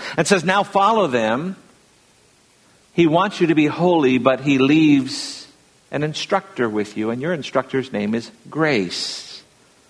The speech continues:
Grace is your teacher.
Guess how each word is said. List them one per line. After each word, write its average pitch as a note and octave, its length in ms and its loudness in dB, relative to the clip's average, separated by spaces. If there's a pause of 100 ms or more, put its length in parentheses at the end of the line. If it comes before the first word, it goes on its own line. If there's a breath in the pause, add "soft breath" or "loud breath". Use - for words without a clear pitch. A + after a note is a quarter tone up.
(1400)
Grace D3+ 380 0
is A#2+ 180 2
your B2 160 4
teacher. B2 640 -4